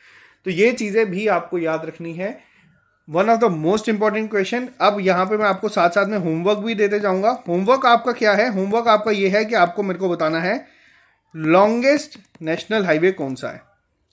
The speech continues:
और कहाँ से कहाँ तक है। ये मैं आपको चीज़ें बताऊंगा, लॉन्गेस्ट और आप स्मॉलेस्ट भी बताओ। ये क्वेश्चन हमारे Facebook ग्रुप में बहुत बार आपको देखने को मिलेगा, बहुत बच्चे बहुत बार पूछ चुके हैं। अच्छा क्वेश्चन है, एग्जाम में आने के चांसेस हैं।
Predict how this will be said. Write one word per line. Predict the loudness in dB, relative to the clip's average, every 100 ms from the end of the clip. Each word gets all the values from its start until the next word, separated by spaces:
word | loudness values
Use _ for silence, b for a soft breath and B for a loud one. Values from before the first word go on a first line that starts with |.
| -2
और | 0
कहाँ | 0 0
से | 0 -2
कहाँ | -4 -6
तक | -8 -10
है। | -14 -20 _ _ -6
ये | 2
मैं | 2
आपको | 2 -4
चीज़ें | -6 -2 -2
बताऊंगा, | 0 0 2
लॉन्गेस्ट | 4 2 4 2 4
और | 2
आप | 2
स्मॉलेस्ट | -2 -2 0 -2
भी | -6
बताओ। | -2 -2
ये | -2 -2
क्वेश्चन | -4 -2 -4
हमारे | -2 -2
Facebook | 0 -2 -2 -4
ग्रुप | -4 -4
में | -6 -4
बहुत | -2 0
बार | 2 2
आपको | 0 -2
देखने | -4 -4
को | -4
मिलेगा, | -2 -2 -2 0 -2 -2 b b b b b
बहुत | 0 2
बच्चे | 2 0 0
बहुत | 2 2
बार | 2 0
पूछ | 0 -8
चुके | -8 -6 -6
हैं। |
अच्छा | -6 -4 -2
क्वेश्चन | 2 0 0 -4
है, | -4
एग्जाम | -4 -4
में | -2 -2
आने | -2
के | -4
चांसेस | -6 -6 -8 -6
हैं। | -8 -8